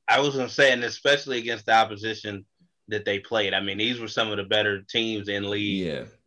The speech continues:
Speaker 1: that we had with Memphis and Houston and
Speaker 2: Yeah.
Speaker 1: e-, even tough schools like Tulane, you know, will play you a lot harder than maybe their record, you know,
Speaker 2: It shows, for
Speaker 1: shows.
Speaker 2: sure.
Speaker 1: So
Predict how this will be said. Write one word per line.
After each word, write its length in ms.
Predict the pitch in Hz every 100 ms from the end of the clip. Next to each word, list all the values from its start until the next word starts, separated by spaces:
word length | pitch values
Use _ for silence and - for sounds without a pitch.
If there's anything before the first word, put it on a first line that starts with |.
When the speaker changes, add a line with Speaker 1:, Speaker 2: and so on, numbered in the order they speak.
| -
Speaker 1:
that 160 | 107
we 80 | 98
had 300 | 92 110 117 107
with 120 | 95
Memphis 600 | 95 101 101 104 101 98 87
and 140 | 85
Houston 600 | 104 104 - 104 98 101
and 260 | 92 90 90
Speaker 2:
Yeah. 340 | 87 87 82
Speaker 1:
e-, 140 | 127 117
even 380 | 127 143 147 113
tough 340 | 127 117 - _ _ _ _ -
schools 460 | - 120 110 104
like 200 | 104 104
Tulane, 680 | - 113 107 104 104 104 101 104
you 100 | 104
know, 220 | 101 98
will 400 | 101 101 98 95 _ _
play 120 | 131
you 140 | 117 110
a 20 |
lot 240 | 107 110
harder 380 | 101 113 110 107
than 160 | 104 101
maybe 220 | 107 104
their 140 | 101 98
record, 360 | 107 104 107
you 200 | - 107
know, 260 | 101 98 98 -
Speaker 2:
It 100 | -
shows, 380 | 98 85 78
for 20 | 123
Speaker 1:
shows. 400 | 117 117 117 -
Speaker 2:
sure. 100 | -
Speaker 1:
So 480 | - 104 98 95